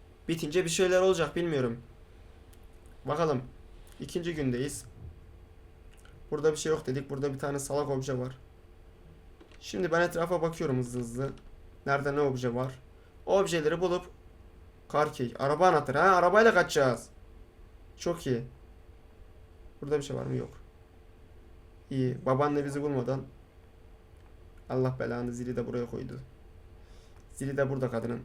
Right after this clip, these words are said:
Ya, koşa koşa geçtim valla. Burada bulduklarımı buraya koyacağım.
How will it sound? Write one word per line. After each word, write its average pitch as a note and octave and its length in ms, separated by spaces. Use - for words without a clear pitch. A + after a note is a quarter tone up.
Ya, F#4+ 960
koşa E3+ 220
koşa E3 200
geçtim D3+ 340
valla. B2 320
Burada E3 220
bulduklarımı E3 440
buraya D#3+ 220
koyacağım. C#3 320